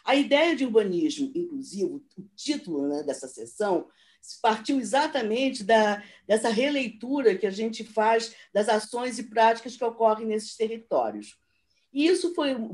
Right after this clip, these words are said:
foi, se suscitou, pelo menos em mim, um, um insight assim, de trabalhar com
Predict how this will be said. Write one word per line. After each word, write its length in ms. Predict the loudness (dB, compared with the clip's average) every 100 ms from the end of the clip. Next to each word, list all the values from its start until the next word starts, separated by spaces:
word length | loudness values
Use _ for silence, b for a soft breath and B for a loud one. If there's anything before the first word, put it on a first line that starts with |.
| 0
foi, 680 | 6 8 6 2 -6 -6 -6
se 400 | -10 -8 -8 -8 _
suscitou, 800 | -14 -12 -12 2 6 6 4 -6 _ _ _
pelo 220 | -4 0 2
menos 380 | 2 0 -4
em 80 | -6
mim, 440 | -4 -4 -4 -8 -10 _ _
um, 800 | 0 2 4 4 2 2 0 -2 -8 _ _ _ _ _ -4
um 280 | 0 4 4
insight 920 | 2 2 6 6 4 0 -10 -12 -12 _ -6
assim, 280 | -6 -6 -8
de 200 | -6 -8
trabalhar 920 | -2 0 4 4 4 6 4 2 -2
com 320 | -8 -8